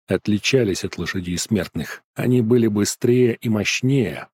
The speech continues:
Магнус мог проскакать шестьдесят миль чуть меньше, чем за час, и всё равно не был бы измотан. Чаще всего эти поездки были утомительны,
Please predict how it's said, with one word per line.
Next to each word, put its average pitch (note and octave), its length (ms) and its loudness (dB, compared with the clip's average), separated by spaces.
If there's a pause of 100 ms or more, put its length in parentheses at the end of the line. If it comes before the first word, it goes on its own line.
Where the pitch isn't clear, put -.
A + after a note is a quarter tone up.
Магнус A#2+ 560 2
мог A#2 240 2
проскакать A#2 580 2
шестьдесят A2+ 800 2
миль B2 260 4
чуть - 260 -2
меньше, A#2+ 360 2
чем A2+ 260 0
за G#2+ 160 2
час, C#3 380 -2
и F#2+ 60 0
всё - 260 -2
равно A#2+ 400 2
не A#2+ 180 4
был G#2+ 180 2
бы G2+ 180 2
измотан. F#2+ 580 0 (200)
Чаще F#2 280 2
всего G2 300 0
эти G2+ 200 0
поездки F#2+ 480 -2
были G2 300 2 (120)
утомительны, A#2+ 840 0